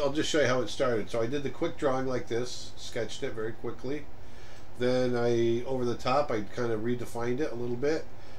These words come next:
I put some local color underneath, started adding some shadows right there, added a background, more shadows right there, and added some light areas.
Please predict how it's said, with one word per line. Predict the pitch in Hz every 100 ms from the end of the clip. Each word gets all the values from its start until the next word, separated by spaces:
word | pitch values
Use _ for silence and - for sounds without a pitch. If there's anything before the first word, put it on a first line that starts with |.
| - -
I |
put | - 139 135
some | 135 117 113
local | 131 135 139
color | - 135 135 151
underneath, | 139 113 110 123 185 185 - - - - - - -
started | - 123 120 123
adding | 127 131 123
some | 120
shadows | 104 - 127 131 156 202 202 - 113
right | 110 107
there, | 131 160 170
added | 120 117 110
a |
background, | 101 113 120 143 147 175 185 - - - -
more | 113 131
shadows | 135 - 123 120 131 160 -
right | 120 113
there, | 117 127 151 175 - - - - - -
and | 110 107 110 110 110 110 110
added | 117 123 120
some | - 107 110
light | 120 160 147
areas. | 139 143 170 208 202 - -